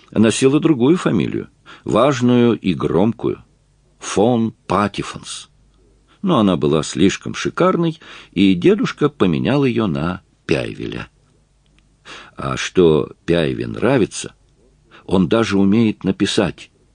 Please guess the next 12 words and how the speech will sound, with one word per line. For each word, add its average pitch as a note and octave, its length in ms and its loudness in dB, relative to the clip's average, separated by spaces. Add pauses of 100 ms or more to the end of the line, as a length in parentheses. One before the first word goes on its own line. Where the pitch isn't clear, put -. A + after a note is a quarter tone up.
"Пяеве, B2 580 -2 (640)
Пяевевич, E2+ 960 -2 (460)
Пяевеля". F#2+ 960 2 (760)
Гордое A2+ 680 4
и - 180 -6
светлое D2+ 540 0
имя. C#2 340 -2 (300)
Оно A#2+ 200 4
хорошо C3 420 2
звучит E2+ 460 -2
в - 80 -10
сумерках. - 680 -6